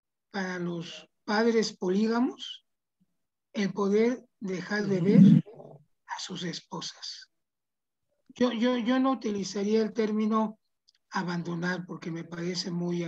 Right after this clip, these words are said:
muy aventurado, muy ofensivo. Pero sí, el de pronto,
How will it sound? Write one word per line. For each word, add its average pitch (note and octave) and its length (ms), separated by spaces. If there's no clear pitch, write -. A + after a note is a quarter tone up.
muy F#3+ 300
aventurado, E3 680
muy F3 180
ofensivo. D3 600
Pero F3 260
sí, A3+ 340
el F#3+ 160
de F3+ 100
pronto, A3 760